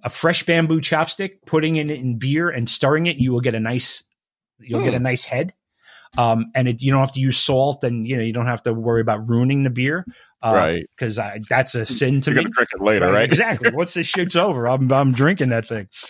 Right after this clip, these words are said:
Speaker 1: So, um, and then, yeah, I'll get the, I'll get the head where, exactly where I want it. Um, and then I'll, uh, click the shutter, usually one last time, second time for good luck, just in case.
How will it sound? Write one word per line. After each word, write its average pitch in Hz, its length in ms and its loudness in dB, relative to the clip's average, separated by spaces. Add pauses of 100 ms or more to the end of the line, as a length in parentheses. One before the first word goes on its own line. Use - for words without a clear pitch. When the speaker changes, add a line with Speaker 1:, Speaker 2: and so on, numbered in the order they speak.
(180)
Speaker 1:
So, 151 360 -2
um, 139 380 -6 (720)
and 156 140 2
then, 175 140 2
yeah, 185 180 2
I'll 135 60 0
get 151 140 0
the, 143 200 -2
I'll 143 100 2
get 147 180 0
the 135 100 0
head 151 260 0
where, 160 180 0
exactly 139 440 -2
where 147 140 -2
I 139 60 2
want 147 300 0
it. - 100 -10 (180)
Um, 131 460 2
and 139 180 -2
then 143 140 -2
I'll, 147 340 -2
uh, 156 200 0
click - 240 -8
the 170 60 -6
shutter, 190 420 -2 (140)
usually 170 380 -2
one 160 260 0
last 180 280 -2
time, 185 340 -4 (160)
second 170 380 -2
time 170 240 0
for 160 100 -6
good 151 200 -2
luck, 175 220 2
just 147 200 -10
in 165 80 -6
case. - 440 -6